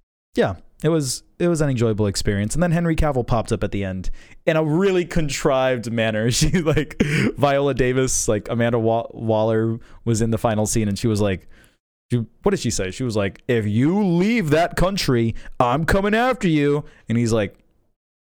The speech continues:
"Oh," like, even though plot-wise, there's no reason why he would leave, he's like, "Who the fuck's gonna stop me?" As if, like, he has any plans. And then it's like, "I'm gonna send niggas that aren't even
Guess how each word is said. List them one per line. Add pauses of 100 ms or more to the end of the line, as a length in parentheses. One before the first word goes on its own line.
(180)
"Oh," (240)
like,
even
though
plot-wise, (160)
there's
no
reason
why
he
would
leave,
he's
like, (520)
"Who
the
fuck's
gonna
stop
me?"
As
if,
like,
he
has
any
plans. (320)
And
then
it's
like, (160)
"I'm
gonna
send (120)
niggas
that
aren't
even